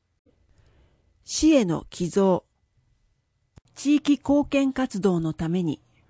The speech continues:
絵本、おやすみゴリラくん、十八冊。大阪泉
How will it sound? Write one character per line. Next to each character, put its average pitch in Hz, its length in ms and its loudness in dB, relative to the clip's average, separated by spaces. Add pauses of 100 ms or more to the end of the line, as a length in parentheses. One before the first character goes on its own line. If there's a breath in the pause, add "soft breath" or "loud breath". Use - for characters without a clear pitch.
(1080)
絵 208 100 0
本、 233 320 -4 (640)
お 196 100 -2
や 254 140 2
す 294 180 -4
み 269 180 0
ゴ 247 140 2
リ 226 140 0
ラ 175 140 -2
く - 180 -14
ん、 147 140 -12 (680)
十 262 280 -4
八 254 220 -4
冊。 - 540 -6 (1200)
大 247 140 0
阪 262 460 -2
泉 202 500 -4